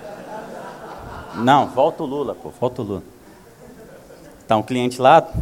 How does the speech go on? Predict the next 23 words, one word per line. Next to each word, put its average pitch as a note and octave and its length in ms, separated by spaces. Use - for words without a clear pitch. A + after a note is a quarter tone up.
o - 60
cliente B2 280
já C#3 120
tá D3+ 120
mais D3+ 200
preparado. B2+ 640
Você - 100
pode G#2+ 240
ver A2 120
que A#2 60
o C3 40
garupa A2 400
ali A2 100
já A2 100
tá A2 160
usando G2+ 280
o F#2+ 40
cinto, D3 560
deve G#2+ 220
tá G2+ 140
com A2+ 140
o G2+ 40
porta-carregador. G2+ 1120